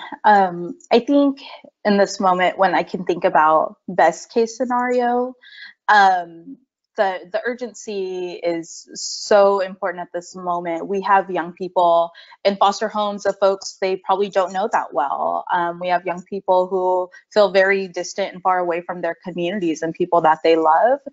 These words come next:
And so when I think about the best case scenario is that young people are, are in communities that, um, rally and are connected and are healthy and happy,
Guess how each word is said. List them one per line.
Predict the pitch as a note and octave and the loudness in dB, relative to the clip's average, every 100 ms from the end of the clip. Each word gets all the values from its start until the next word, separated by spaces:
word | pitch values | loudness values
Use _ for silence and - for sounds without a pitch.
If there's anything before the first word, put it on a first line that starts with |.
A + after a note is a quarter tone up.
| - - - - | -20 -20 -8 0
And | G#3 | 2
so | - G#3+ G3 | 4 4 4
when | F#3 F#3+ | 2 -4
I | F#3 | -4
think | A#3 A3+ | -2 0
about | G3 F3+ | 0 0
the | F3+ | -4
best | F3+ D3+ F3 - | -2 -4 -4 -12
case | - C4+ - | -8 -8 -4
scenario | C4+ C4+ C#4+ D4 C#4+ | -4 -4 -2 0 2
is | G#3 - | 0 -2
that | F#3 | -2
young | F#3+ F#3+ | -4 -6
people | G#3+ G3+ | -6 0
are, | G3+ F3+ - - | 2 2 -2 0
are | G3 G3+ G3+ | 4 4 2
in | G3+ G3 | -6 -16
communities | - F#3+ F3+ E4 F4 E4+ F4 - _ - - - | -18 -20 -20 -16 -12 -12 -14 -18 _ -20 -20 0
that, | G3 F3 E3 E3 - - | 2 4 4 0 -2 -2
um, | F#3 F3 F3 E3+ F3 F3 F#3 _ _ _ _ _ _ _ _ - | 0 0 -4 -6 -12 -16 -20 _ _ _ _ _ _ _ _ -4
rally | G3 G3 G3 G3 F#3+ F#3+ F#3 | 4 6 6 6 4 2 0
and | - F3+ | -2 -4
are | E3+ E3 | -4 -6
connected | - F#3+ F3+ E3 - - F3+ F3 F3 | -10 -14 -4 -4 -6 -4 -2 0 -2
and | E3+ D#3+ | -2 -4
are | D#3+ | -6
healthy | - E3 E3+ F3 E3+ | -2 -2 -2 -8 -8
and | E3 | -10
happy, | D#3 C#3+ - C4+ D4+ E4+ | -6 -6 -6 -6 -4 -4